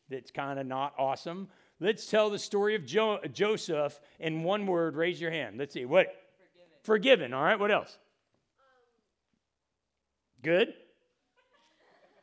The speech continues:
Speaker 1: Jealousy. Go. Back to you. Yep. All right. Nice. Believe. Eh, we're telling the story of Joseph. This is good. But what about betrayed? That's an awful thing. Yes, he was. Yes.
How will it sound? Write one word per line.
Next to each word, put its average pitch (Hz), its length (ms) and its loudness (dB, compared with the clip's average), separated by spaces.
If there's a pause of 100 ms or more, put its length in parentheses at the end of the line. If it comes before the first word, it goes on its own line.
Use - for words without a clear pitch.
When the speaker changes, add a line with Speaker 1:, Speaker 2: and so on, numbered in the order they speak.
(1080)
Speaker 1:
Jealousy. 226 360 2
Go. 226 240 8 (260)
Back 226 180 4
to 254 80 -4
you. - 140 0 (720)
Yep. 233 300 -4
All 131 80 -4
right. 294 160 -4 (1120)
Nice. 180 520 4 (1160)
Believe. 247 380 4
Eh, 294 320 8
we're 285 80 0
telling 330 300 12
the 262 80 0
story 320 280 2
of 226 120 -2
Joseph. 247 440 2
This 277 200 -2
is 214 100 -6
good. 311 220 4
But 262 100 2
what 330 120 4
about 330 220 8
betrayed? 320 760 10 (160)
That's 330 260 10
an 196 260 -4
awful 247 420 10
thing. 285 320 2
Yes, 330 280 4
he 277 120 -2
was. 277 280 4
Yes. 254 320 4